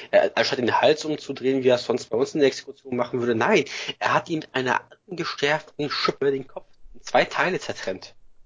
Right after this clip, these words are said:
Und hat, fand das so lustig. Und dann hat, als er uns das Auto noch weggenommen hat und uns eigentlich umbringen wollte und uns dann selber irgendwie ein bisschen verletzt hat,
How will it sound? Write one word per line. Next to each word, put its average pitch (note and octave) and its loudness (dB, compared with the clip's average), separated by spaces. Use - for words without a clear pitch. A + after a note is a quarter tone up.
Und C#3+ 2
hat, D#3 2
fand D3+ 4
das C3 0
so C#3 -10
lustig. - -8
Und C3 -2
dann C#3 2
hat, D3+ -2
als B2+ -2
er B2+ 2
uns B2 -6
das A#2 -4
Auto D#3+ 6
noch D3+ -4
weggenommen C#3+ 0
hat C#3 0
und B2 -2
uns B2 -2
eigentlich A#2+ 4
umbringen C3+ -4
wollte A#2 2
und A#2 -6
uns - -10
dann A2+ 0
selber D#3+ 2
irgendwie A2 -2
ein G#2 -12
bisschen G#2+ -6
verletzt G#2+ 0
hat, - -2